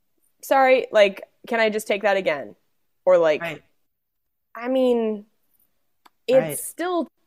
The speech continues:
Speaker 1: television where, like, editing magic can be done.
Speaker 2: Right.
Speaker 1: But I don't know. I, my therapist was like, "So this is an issue of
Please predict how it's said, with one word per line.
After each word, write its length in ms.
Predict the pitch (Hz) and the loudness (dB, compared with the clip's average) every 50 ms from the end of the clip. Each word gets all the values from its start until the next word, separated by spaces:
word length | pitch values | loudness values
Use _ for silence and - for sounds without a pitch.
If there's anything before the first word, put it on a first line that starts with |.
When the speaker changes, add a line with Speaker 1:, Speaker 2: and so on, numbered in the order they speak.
| _ _ _ | _ _ _
Speaker 1:
television 720 | - - - 262 294 269 220 190 180 175 175 175 170 170 | -12 -4 -2 0 2 2 4 6 6 4 4 2 -2 -2
where, 120 | 165 170 170 | 0 0 2
like, 200 | 170 165 160 - - | 0 0 -2 -2 -2
editing 420 | - 185 190 185 170 165 160 156 156 | 0 2 2 2 2 2 -2 -4 -4
magic 440 | 156 147 151 156 147 156 143 - | -4 -4 -4 -4 -4 -6 -8 -8
can 200 | - 170 147 147 | -8 -10 -10 -10
be 120 | 131 131 131 | -10 -12 -8
done. 480 | 139 165 151 110 110 113 117 190 240 233 _ _ _ _ _ _ _ _ _ _ _ _ _ _ - | -6 -4 -4 -4 -4 -6 -8 -10 -10 -12 _ _ _ _ _ _ _ _ _ _ _ _ _ _ -12
Speaker 2:
Right. 160 | 190 151 139 135 | -12 -10 -4 -2
Speaker 1:
But 400 | 240 240 240 233 233 226 - - _ _ _ _ _ _ _ _ _ _ _ _ _ _ _ _ _ _ _ _ _ _ _ _ _ _ - | 0 2 2 0 0 -2 -6 -8 _ _ _ _ _ _ _ _ _ _ _ _ _ _ _ _ _ _ _ _ _ _ _ _ _ _ -16
I 140 | 294 302 349 | -12 -10 -10
don't 200 | 349 359 359 349 | -8 -8 -6 -6
know. 520 | 349 370 370 359 349 285 196 170 160 - - | -6 -4 -2 0 4 4 6 4 4 2 -2
I, 480 | - 214 233 240 240 240 240 226 - - - _ _ _ _ _ _ _ _ - - - - - - | -4 -2 2 2 2 2 2 -2 -4 -4 -10 _ _ _ _ _ _ _ _ -14 -14 -12 -10 -8 -6
my 260 | 233 233 226 214 214 - - - - 208 | -4 -4 -4 -4 -8 -12 -20 -20 -10 -4
therapist 360 | 233 233 247 240 254 240 247 | -2 0 0 0 0 -2 -2
was 160 | 220 208 196 | -6 -8 -6
like, 280 | 202 190 190 185 185 196 | -4 -4 -4 -6 -8 -12
"So 200 | - - 214 202 | -10 -8 -6 -6
this 280 | 196 196 254 269 262 277 | 0 0 0 0 0 -4
is 140 | 269 240 | -6 -4
an 220 | 226 202 190 185 - - | -4 -4 -4 -6 -6 -6
issue 460 | - 185 180 - - - 180 170 170 - | -6 -6 -6 -8 -6 -4 -2 -2 -2 -2
of 500 | 117 151 147 147 143 139 139 143 - | -2 -4 -2 -4 -4 -6 -6 -10 -18